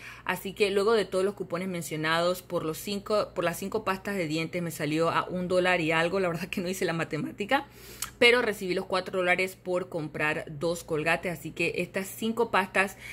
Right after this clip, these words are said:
de dientes me salieron completamente gratis y con una buenísima ganancia. Así que excelente allí. Así que revisen, este, sus cupones personalizados, sus cupones digitales, asegúrense de mandarlos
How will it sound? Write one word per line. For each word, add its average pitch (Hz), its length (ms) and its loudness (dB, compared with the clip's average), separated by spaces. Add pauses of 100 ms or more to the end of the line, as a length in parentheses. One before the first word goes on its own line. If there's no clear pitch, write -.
(160)
de 180 80 2
dientes 175 300 0
me 185 80 -6
salieron 160 340 0
completamente 240 720 2
gratis 196 400 0
y 165 100 -8
con 156 180 -6
una 156 180 -2
buenísima 151 840 -6
ganancia. 127 440 -8
Así 143 160 -8
que 139 260 -2
excelente 151 640 0
allí. 240 300 0 (260)
Así 175 220 -2
que 196 100 2
revisen, 180 520 0
este, 165 240 -2
sus 151 120 -8
cupones 180 320 -6
personalizados, 262 920 4
sus 202 100 -8
cupones 185 360 -4
digitales, 180 440 0
asegúrense 170 540 -4
de 160 80 0
mandarlos 147 520 -4